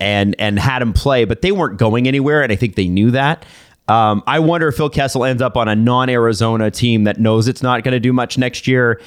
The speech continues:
and does a little bit of, like, is Phil Kessel, has he graduated to the point where he can provide you good veteran leadership?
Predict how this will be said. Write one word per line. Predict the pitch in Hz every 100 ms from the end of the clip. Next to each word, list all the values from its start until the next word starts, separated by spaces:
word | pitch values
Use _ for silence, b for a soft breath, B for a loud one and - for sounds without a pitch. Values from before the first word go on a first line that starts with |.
| B B -
and | 117 113
does | 127 120
a |
little | 123 127 113
bit | 120
of, | 113 90
like, | 127 - B B B
is | 165 196 -
Phil | 233 214
Kessel, | - 170 - 190
has | 165 160
he |
graduated | 165 160 151 170 175 143
to | 143
the | 131
point | 123 127
where | 131
he | 131
can | 131 117
provide | 127 107 120 120
you |
good | 110 127
veteran | 117 123 120 101
leadership? | 123 147 - 185 -